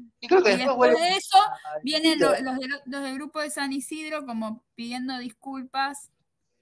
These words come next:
Speaker 2: de que todo lo que habían hecho en el viaje egresados, que era tratarlos mal y todo eso.
Speaker 1: Sí.
Speaker 2: Y bailan.
Speaker 1: Y, y bailan.
Speaker 2: Y termina
Speaker 1: Y
Speaker 2: con la Sole
Speaker 1: no.
Speaker 2: que se, que termina ahí.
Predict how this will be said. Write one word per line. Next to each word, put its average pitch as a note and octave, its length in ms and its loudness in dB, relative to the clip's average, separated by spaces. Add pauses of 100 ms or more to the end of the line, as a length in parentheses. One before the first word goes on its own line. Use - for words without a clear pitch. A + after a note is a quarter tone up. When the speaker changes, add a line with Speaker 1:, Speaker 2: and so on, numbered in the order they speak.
(420)
Speaker 2:
de G3 200 -16
que F#3+ 140 -18
todo G#3+ 180 -4
lo A3 120 -4
que G#3 80 -6
habían A3 240 -4
hecho A3 160 -8
en G#3+ 80 -6
el A3 60 -6
viaje A3 120 -10
egresados, A#3+ 320 -2
que F#3+ 160 -10
era F#3 220 -4
tratarlos F#3 420 -6
mal G3 380 -2
y F#3 100 -10
todo G3 160 -14
eso. G#3+ 400 -12 (1600)
Speaker 1:
Sí. G3 460 0 (680)
Speaker 2:
Y A#3 100 -4
bailan. G#3 400 2
Speaker 1:
Y, G#3 420 0 (840)
y G#3 80 0
bailan. D#3 580 4 (320)
Speaker 2:
Y C#4 60 -10
termina D#4 540 -6
Speaker 1:
Y F4+ 40 -6 (140)
Speaker 2:
con - 340 0 (140)
la D4 100 4
Sole E4+ 260 6
Speaker 1:
no. C#4 60 8
Speaker 2:
que C4 100 6
se, B3+ 220 4 (100)
que - 120 -10 (880)
termina A#3 500 -2
ahí. F#3 300 -10